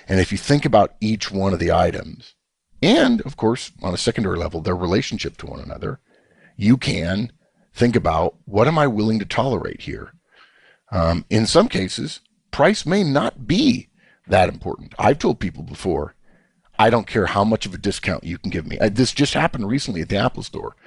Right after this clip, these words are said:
They said, "Are you in our business program?" I said, "Yes." "Oh, well, let me look you up."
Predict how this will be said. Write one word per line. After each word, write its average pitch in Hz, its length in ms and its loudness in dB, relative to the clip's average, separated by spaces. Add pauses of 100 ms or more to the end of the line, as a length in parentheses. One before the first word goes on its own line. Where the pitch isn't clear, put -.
(220)
They - 100 2
said, 110 160 4
"Are 190 80 6
you 117 220 4
in 104 60 4
our 92 120 4
business 127 360 -2
program?" - 420 -12
I - 40 -14
said, - 200 -8
"Yes." - 320 0 (500)
"Oh, 131 200 6
well, 95 260 -2
let 90 140 -2
me 90 80 -6
look 82 200 -8
you 127 120 4
up." - 240 2